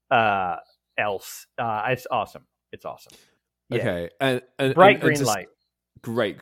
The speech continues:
Speaker 2: So bright green light. And on, on Archon, you know, is that a bright green light as well? Is that a
Speaker 1: Mm.
Speaker 2: green light?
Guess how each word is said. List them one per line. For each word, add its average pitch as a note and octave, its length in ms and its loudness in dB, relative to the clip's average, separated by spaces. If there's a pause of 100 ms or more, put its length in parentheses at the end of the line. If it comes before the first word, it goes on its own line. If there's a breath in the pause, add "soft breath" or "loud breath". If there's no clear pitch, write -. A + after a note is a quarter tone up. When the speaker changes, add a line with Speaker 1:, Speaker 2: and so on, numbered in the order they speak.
(140)
Speaker 2:
So C3 180 0
bright D3 280 0
green B2+ 200 2
light. F#2 200 -2
And A2+ 140 -6
on, A#2+ 280 -4
on A#2+ 140 -2
Archon, D3+ 600 0
you A#2 80 0
know, G2 100 0
is G2 160 -4
that G#2+ 160 0
a G#2+ 40 -6
bright A#2+ 280 0
green A#2+ 260 0
light A#2 200 0
as A2+ 120 -8
well? A#2 120 0
Is G#2+ 80 0
that A2+ 140 0
a D#3+ 40 -2
Speaker 1:
Mm. A#2 40 -6
Speaker 2:
green A2+ 280 -2
light? A2 320 -2